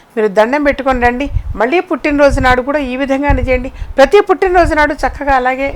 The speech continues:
మీరు ఆ భగవంతుడికి నమస్కరించుకొని వచ్చి, తీర్థం తీసుకొని నమస్కరించుకొని వచ్చి,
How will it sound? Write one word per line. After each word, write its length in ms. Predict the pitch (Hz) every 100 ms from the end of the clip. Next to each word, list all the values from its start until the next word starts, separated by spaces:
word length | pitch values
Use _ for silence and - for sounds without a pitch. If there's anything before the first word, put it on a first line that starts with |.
| -
మీరు 500 | 233 233 277 220 233 - - -
ఆ 60 | 190
భగవంతుడికి 680 | 185 202 240 269 262 254 226
నమస్కరించుకొని 840 | 180 214 - 247 247 233 247 226
వచ్చి, 500 | 185 - 294 208 214 - - -
తీర్థం 320 | 190 170 262
తీసుకొని 500 | 233 208 - 208 254
నమస్కరించుకొని 800 | 214 175 185 - 214 180 - 170
వచ్చి, 340 | 180 - 339